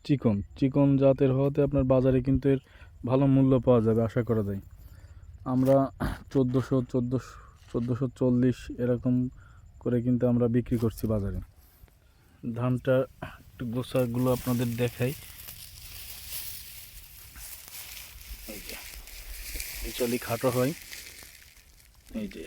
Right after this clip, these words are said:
এক গোছাতে ধান দেখেন, কত সুন্দর ধান হয়েছে। তো এই হচ্ছে আমি বলেছিলাম যে নতুন একটি ধান নিয়ে কাজ করছি,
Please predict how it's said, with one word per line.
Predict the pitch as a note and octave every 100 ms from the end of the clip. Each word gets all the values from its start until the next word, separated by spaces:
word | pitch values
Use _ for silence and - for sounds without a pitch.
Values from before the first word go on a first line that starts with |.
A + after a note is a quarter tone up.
| A2+
এক | G#2
গোছাতে | A2 - G#2+ A2
ধান | G#2+ A2 G2+
দেখেন, | - F2 - - - - - - _ - - _ _ _ - - - - - -
কত | B2 A2+
সুন্দর | A2 - A#2 A2 G#2
ধান | A2 G#2
হয়েছে। | G2+ - F#2+ - - - - - - - - - - - - - - - - - - - - - - _ -
তো | A#2+ B2+
এই | C3
হচ্ছে | C3 - C#3 B2 C3
আমি | B2+
বলেছিলাম | B2 B2+ A#2 C3 C3
যে | B2+
নতুন | B2+ A#2+ A#2+
একটি | A#2+ - A2+ A#2
ধান | B2 B2 B2 - - -
নিয়ে | B2 B2 B2 A#2+ A#2+ -
কাজ | A#2 A#2 -
করছি, | A#2+ -